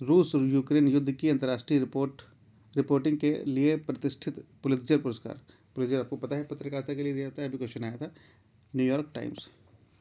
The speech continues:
कुछ नया है, अभी इसका टाइम नया चल रहा है। ठीक है, किसका टाइम नया चल रहा है? न्यूयॉर्क टाइम का, इसलिए उसको क्या मिल रहा है? पु-, पुरस्कार, पुलित्जर पुरस्कार। अगला क्वेश्चन है, जलवायु परिवर्तन पर एक से दो मई दो हज़ार तेईस को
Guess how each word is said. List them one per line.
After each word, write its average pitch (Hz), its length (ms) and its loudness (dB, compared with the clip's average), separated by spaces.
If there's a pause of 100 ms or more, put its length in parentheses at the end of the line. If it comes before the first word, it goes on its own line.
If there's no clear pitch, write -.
(580)
कुछ 139 220 -12
नया 139 260 0
है, 120 340 -6
अभी 135 180 0
इसका 147 180 -4
टाइम 131 280 -2
नया 127 280 -2
चल 123 160 -6
रहा 107 120 -6
है। 107 160 -10 (380)
ठीक 175 160 -4
है, - 100 -12 (140)
किसका 135 200 -8
टाइम 143 140 0
नया 147 140 4
चल 151 140 -4
रहा 170 100 -2
है? 185 80 -2
न्यूयॉर्क 123 320 -4
टाइम 110 180 -6
का, 127 120 -8
इसलिए 135 220 -4
उसको 131 180 -6
क्या 131 160 -6
मिल 127 120 -4
रहा 147 100 -4
है? 170 60 -6
पु-, 139 180 -12
पुरस्कार, 117 480 -12
पुलित्जर 123 320 -8
पुरस्कार। - 360 -14 (580)
अगला 135 200 -4
क्वेश्चन 143 260 -4
है, 151 80 -2
जलवायु 139 320 -2
परिवर्तन 135 400 -2
पर - 220 -8 (140)
एक 151 260 -2
से 151 160 -2
दो 139 240 0
मई 113 180 -2
दो 120 140 -4
हज़ार 123 120 -4
तेईस 139 340 -2
को 165 180 -6